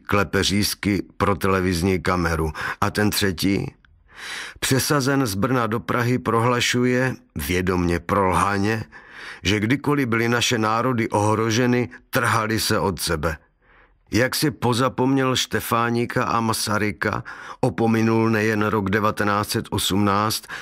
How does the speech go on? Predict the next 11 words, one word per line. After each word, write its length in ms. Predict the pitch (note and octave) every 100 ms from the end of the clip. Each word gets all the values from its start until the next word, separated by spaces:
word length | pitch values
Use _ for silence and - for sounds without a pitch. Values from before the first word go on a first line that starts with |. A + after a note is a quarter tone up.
| - -
ale 220 | G#2+ G#2+
i 180 | - A#2
rok 320 | A2+ - -
osmašedesátý. 1160 | B2 A#2 G#2+ F#2 F2+ F2+ - E2+ F2 D2 D#2+ D#2+ - - -
Politicky 680 | B2+ C3 - A2+ - G#2
drze 400 | G2 G#2 A2 A#2+
popírá 640 | A2 A2 E2+ G#2 G#2 G2+ G2+
dokonce 480 | G2+ - G#2+ G2+ G#2+
i 160 | -
historii 760 | G2 F#2 G#2+ - G2 G2 G#2 G#2
dvouletou. 800 | F2 F#2 F2 D2+ D2 C#2 -